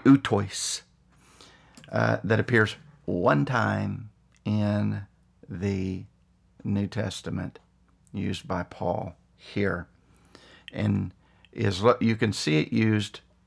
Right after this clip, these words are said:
Grudem's research used fifty-two times outside. Again, I addressed that in my paper. I'm not gonna address it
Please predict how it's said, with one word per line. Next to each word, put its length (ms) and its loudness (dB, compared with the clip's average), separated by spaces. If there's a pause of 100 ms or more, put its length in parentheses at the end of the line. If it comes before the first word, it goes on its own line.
Grudem's 420 0
research 600 -2 (240)
used 300 -2
fifty-two 440 -6
times 400 -2
outside. 460 -4
Again, 280 -4
I 140 -2
addressed 380 -2
that 120 -4
in 120 -6
my 80 -8
paper. 260 -2
I'm 60 -4
not 120 -4
gonna 200 -2
address 280 -6
it 120 -10